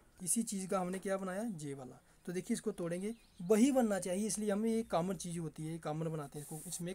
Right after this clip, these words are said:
common लेते हैं हम, समझ गए? मतलब टूट के अगर इसको फिर से ऊपर वाले को multiply करें तो वही बन जाए। हमने क्या किया? Upper common ले लिया, ठीक है,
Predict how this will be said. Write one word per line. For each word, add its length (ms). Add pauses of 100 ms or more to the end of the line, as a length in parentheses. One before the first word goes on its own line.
common 280
लेते 260
हैं 160
हम, 100 (380)
समझ 300
गए? 140 (360)
मतलब 360
टूट 220
के 200 (320)
अगर 160
इसको 240
फिर 180
से 140
ऊपर 180
वाले 200
को 120
multiply 540
करें 200
तो 100
वही 260
बन 180
जाए। 260
हमने 220
क्या 180
किया? 200
Upper 160
common 320
ले 100
लिया, 260 (720)
ठीक 180
है, 140